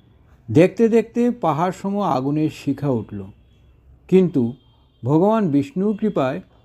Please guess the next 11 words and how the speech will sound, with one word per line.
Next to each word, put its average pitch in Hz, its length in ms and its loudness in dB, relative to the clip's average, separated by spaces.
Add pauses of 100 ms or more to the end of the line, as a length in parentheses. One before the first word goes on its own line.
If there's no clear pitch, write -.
(160)
ভক্ত 135 400 -4
প্রহ্লাদের 170 680 2 (520)
কিছুই 208 380 0
হলো 120 300 -4
না। 95 140 -12 (880)
কিন্তু 180 320 4 (520)
ব্রহ্মার 175 560 2
সতর্কতা 165 680 -2
ভুলে 175 320 0 (760)
ব্রহ্মা 175 400 2
প্রদত্ত 220 420 0